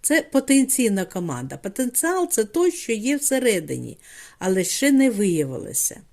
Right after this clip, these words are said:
Відчуття розуміння інших та їх позицій, відчуття, що мене зрозуміли і хочеться звертатися за допомогою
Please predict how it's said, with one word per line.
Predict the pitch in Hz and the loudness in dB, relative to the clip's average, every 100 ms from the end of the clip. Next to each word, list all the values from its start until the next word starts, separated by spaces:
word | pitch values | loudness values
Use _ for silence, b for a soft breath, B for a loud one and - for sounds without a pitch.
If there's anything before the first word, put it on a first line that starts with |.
| B B B B - | B B B B -10
Відчуття | 175 247 254 - - - 269 | 0 0 0 -4 0 2 4
розуміння | 247 226 226 233 240 233 214 208 202 - _ _ - | 4 4 4 2 0 -2 -2 -4 -6 -12 _ _ 2
інших | 320 381 - 175 | 4 4 2 -4
та | - 190 | -4 -4
їх | 254 | -4
позицій, | - 262 226 160 135 - - 339 381 B B B - | -2 -2 0 -2 -4 -4 2 2 2 B B B -6
відчуття, | 185 214 - 185 - 294 349 | -2 -2 -4 -8 -2 2 2
що | 294 - 220 | 0 -2 0
мене | 208 214 277 311 - | 0 0 2 2 -2
зрозуміли | 190 233 311 277 285 214 175 139 117 - B B B | -2 0 2 4 2 2 -2 -4 -6 -10 B B B
і | - | -8
хочеться | 170 - 202 - 165 - 151 131 - | -6 0 0 0 -6 -6 -6 -8 -12
звертатися | 170 160 160 - 262 339 330 - 330 - | -8 -6 -6 -4 -4 -2 -4 -2 -4 -8
за | 160 160 175 | -6 -4 -4
допомогою | 156 151 147 143 151 269 285 302 294 | -4 -6 -6 -4 -2 -2 0 -2 -4